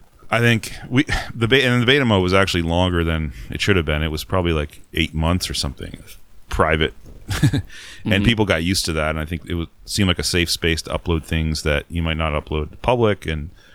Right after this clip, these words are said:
Speaker 1: but it got really cozy. And I think people, you know, the community really blossomed, blossomed there under that, uh, format.
Speaker 2: So was it the case that you could only, it was a private invitation system. You couldn't sign up for Dribbble unless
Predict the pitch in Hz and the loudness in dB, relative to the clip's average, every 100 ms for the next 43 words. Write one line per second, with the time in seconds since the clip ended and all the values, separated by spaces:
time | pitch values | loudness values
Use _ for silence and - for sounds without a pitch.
0 | - 101 92 104 95 95 98 95 85 78 | -2 0 2 2 2 2 2 4 2 0
1 | - - - - 135 131 87 60 - _ | -6 -16 -8 0 2 2 0 -4 -14 _
2 | - - - 101 95 95 92 - 98 95 | -20 -20 -16 -6 -2 -2 -2 -4 -4 -2
3 | 90 80 76 - - - 82 80 - 104 | -4 -4 -10 -16 -14 -4 -4 -2 0 2
4 | 104 90 85 85 80 76 80 78 78 - | 4 4 4 2 0 -2 0 0 0 -2
5 | 76 67 - 87 82 - 78 71 76 73 | -6 -6 -4 2 2 2 -4 -4 -4 -2
6 | 76 76 73 - - - - - - - | -4 -4 -6 -8 -12 -10 -12 -14 -18 -20
7 | - - 80 69 64 - - 82 - - | -4 2 4 4 -2 -8 -14 -16 -18 -20
8 | - - - - - 120 110 110 123 127 | -20 -20 -18 -4 2 4 4 0 0 2
9 | 127 120 120 120 110 104 104 - 107 113 | 2 2 0 2 0 0 -2 0 2 4
10 | 113 113 110 110 110 110 107 - _ - | 4 4 4 4 2 0 -2 -8 _ -6
11 | 98 98 - 139 143 131 - 95 - 92 | -4 -4 0 0 0 0 0 0 -4 -10
12 | - 92 113 123 101 113 104 104 101 - | -10 -10 -10 -6 0 0 2 2 2 0
13 | 98 98 98 92 90 90 | -2 0 0 0 0 -2